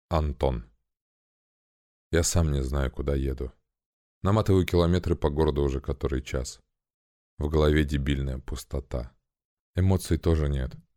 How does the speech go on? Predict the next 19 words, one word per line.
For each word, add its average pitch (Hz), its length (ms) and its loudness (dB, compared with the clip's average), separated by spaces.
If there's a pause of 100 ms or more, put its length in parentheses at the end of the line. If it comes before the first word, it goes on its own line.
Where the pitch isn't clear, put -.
Словно 95 280 2
меня 90 240 4
опустошили, 85 680 0
и 87 160 0
я 90 100 4
теперь 82 300 -2
не 78 160 -2
человек, 80 440 0
а - 120 -2
кукла, 69 500 -6 (300)
внутри 73 300 0
которой 71 440 0
ничего 69 400 -4
нет. 67 320 -8 (540)
Думать 85 340 2
не 76 80 -2
могу, 73 460 -2 (240)
не 80 100 -2
хочу, 73 580 -6